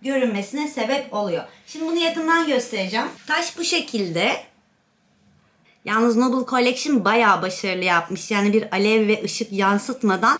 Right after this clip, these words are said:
gerçekten bir mücevher gibi duruyor. Büyüklüğü falan da böyle avuç içi kadar bir taş bu. Taşın bu arada buralarında,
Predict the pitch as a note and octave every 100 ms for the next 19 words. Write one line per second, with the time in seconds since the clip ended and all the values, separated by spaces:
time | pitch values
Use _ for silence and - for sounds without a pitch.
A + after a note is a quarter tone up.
0 | - G#3+ A#3 A#3+ A#3+ A#3+ B3 A#3+ G#3 G3
1 | G#3+ A3+ G#3+ A#3+ B3 G#3 F#3 D#3+ F3 F3+
2 | F3 F#3 A3 A3 A#3 A#3 B3+ A#3+ A#3+ -
3 | D4+ C#4+ B3+ C4+ - - - A#3 G3 F3+
4 | E3+ D#3+ D#3+ D#3 F3 D3+ - - B3+ -
5 | C#4+ D4 E4 F4 F#4 D#4 B3 A#3+ C4+ D#4+
6 | D#4+ C#4 G#3+ G3 F3+ E3+ E3+ B3+